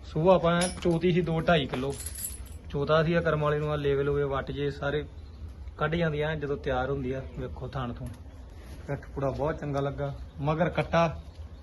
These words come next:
ਕਰੋ ਜੀ, ਚਾਰੂ ਚੂਰੂ ਬਹੁਤ ਆ ਕਰਮਾਂ ਵਾਲੀ।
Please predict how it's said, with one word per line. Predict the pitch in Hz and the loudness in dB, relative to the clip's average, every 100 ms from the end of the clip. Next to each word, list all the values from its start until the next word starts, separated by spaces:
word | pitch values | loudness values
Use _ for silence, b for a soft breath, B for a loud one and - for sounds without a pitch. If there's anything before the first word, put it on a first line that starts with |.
| - - - - - - - - - - - - - - - | -14 -14 -16 -16 -14 -12 -10 -12 -14 -16 -16 -16 -16 -16 -10
ਕਰੋ | 127 123 | -6 -6
ਜੀ, | 104 - - - - - - - - | -8 -14 -16 -16 -18 -18 -20 -8 0
ਚਾਰੂ | 156 160 | 2 2
ਚੂਰੂ | 165 156 | -2 -2
ਬਹੁਤ | 131 131 165 | -2 0 0
ਆ | 170 | 0
ਕਰਮਾਂ | 160 147 147 | -2 0 0
ਵਾਲੀ। | 147 | 0